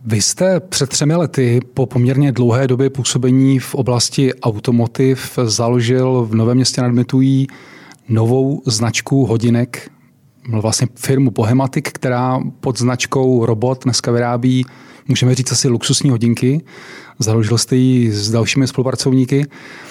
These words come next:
Když dneska nebo kdykoliv představujete své hodinky obchodním partnerům, komukoliv jinému, co o nich říkáte?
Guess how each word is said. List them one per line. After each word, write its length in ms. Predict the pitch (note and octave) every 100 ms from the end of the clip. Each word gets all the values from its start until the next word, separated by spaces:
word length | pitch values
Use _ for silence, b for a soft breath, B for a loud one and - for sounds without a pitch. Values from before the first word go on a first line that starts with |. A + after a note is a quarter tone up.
| B B -
Když 680 | B2 B2 A#2 B2 C#3+ - C#3+ C3+ C3
dneska 800 | A#2 A#2+ B2 - - B2+ A#2 B2+ - _
nebo 200 | B2 A2+
kdykoliv 600 | A2 G#2+ G#2+ C3 A2 - -
představujete 600 | - B2 - D3+ C3 A2
své 140 | - A#2
hodinky 420 | A2+ A#2 A2+ A#2
obchodním 360 | A2+ - A#2+ A#2
partnerům, 540 | A2+ - A#2 A#2 A2+
komukoliv 420 | G#2+ A#2 - A#2+
jinému, 460 | A#2+ A#2 A#2+ A#2+ A#2+ - - _ _
co 180 | - D3
o 100 | C3+
nich 180 | C3+ B2
říkáte? 460 | A#2+ C3 C3 -